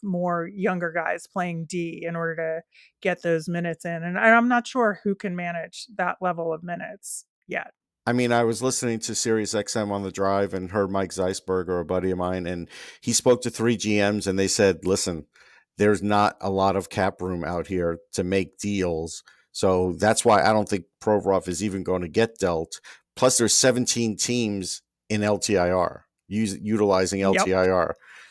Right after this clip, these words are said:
Speaker 2: So, you know, again, it's nice to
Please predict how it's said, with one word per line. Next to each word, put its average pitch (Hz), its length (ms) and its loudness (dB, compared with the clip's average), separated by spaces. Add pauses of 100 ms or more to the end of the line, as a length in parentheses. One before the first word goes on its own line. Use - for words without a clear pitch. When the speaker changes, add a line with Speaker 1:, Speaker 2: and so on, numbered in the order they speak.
Speaker 2:
So, 110 480 6 (500)
you 117 100 0
know, 107 140 2
again, 117 500 2 (420)
it's 120 180 -2
nice 127 440 0
to 113 400 -2